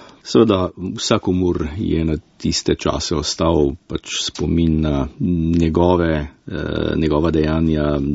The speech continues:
drobce dogajanj, ki, eh, ki se jih je udeležil. Majniška deklaracija je bil seveda kompleksen tekst, čeprav je bil relativno zelo kratek, je nastajal na precej različnih mestih.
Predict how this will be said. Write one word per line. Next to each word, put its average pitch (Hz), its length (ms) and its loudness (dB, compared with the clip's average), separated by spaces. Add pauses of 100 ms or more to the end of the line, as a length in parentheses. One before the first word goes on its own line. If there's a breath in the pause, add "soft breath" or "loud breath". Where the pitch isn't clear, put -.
(120)
drobce 80 760 2
dogajanj, 78 720 2
ki, 73 340 2 (520 loud breath)
eh, - 180 0 (120)
ki 76 840 4
se - 200 0
jih - 180 0
je 78 60 4
udeležil. 82 720 4 (680 loud breath)
Majniška 123 580 4
deklaracija 92 520 0
je 95 40 2
bil 98 60 -2
seveda 98 240 2
kompleksen 85 720 0 (120)
tekst, - 400 2
čeprav 92 280 4
je 87 40 4
bil 82 240 4
relativno 85 420 2
zelo 87 200 2
kratek, 80 540 0
je 80 60 2
nastajal 80 640 2
na 73 440 0 (140)
precej 85 400 0
različnih 78 640 -2
mestih. 85 580 2